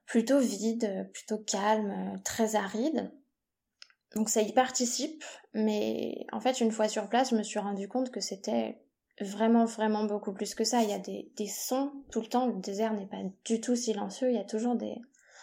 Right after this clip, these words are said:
des cliquetis, il y a toujours des choses qui se passent. Il y a la chaleur aussi qui influe vraiment sur le corps, ou alors l'extrême froid du matin quand le soleil n'est pas encore levé. Il y a le vent, la variété des textures, des textures du sol, hein, je parle,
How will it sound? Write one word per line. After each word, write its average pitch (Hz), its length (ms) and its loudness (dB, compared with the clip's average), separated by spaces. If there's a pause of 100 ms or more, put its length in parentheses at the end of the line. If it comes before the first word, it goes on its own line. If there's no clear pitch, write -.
(440)
des 208 200 -4
cliquetis, - 500 -2
il 254 80 4
y 226 40 6
a 214 40 6
toujours 262 180 2
des 240 120 4
choses 233 300 0
qui - 120 -6
se - 120 -12
passent. 269 400 4
Il 202 680 -10
y - 20 0
a 196 80 -2
la 190 100 -2
chaleur 247 500 4
aussi 254 360 0
qui 196 300 -8
influe 196 340 -4
vraiment 220 400 0
sur 202 240 -8
le 196 100 -6
corps, 254 400 4
ou 214 80 0
alors 214 200 2
l'extrême 208 540 0
froid 240 440 2
du 220 180 -2
matin 214 440 0
quand 226 180 -6
le 196 80 -4
soleil 214 280 -2
n'est 208 100 -4
pas 208 120 -8
encore 208 280 -2
levé. 254 460 2 (760)
Il 196 80 -2
y 202 40 0
a 196 60 -2
le 185 160 0
vent, 240 480 4
la 208 140 4
variété 202 440 -2
des 190 200 -6
textures, 240 840 0 (1120)
des 190 260 -6
textures 226 340 -2
du 190 120 -8
sol, 247 420 4
hein, 226 200 2
je - 80 -10
parle, 226 320 0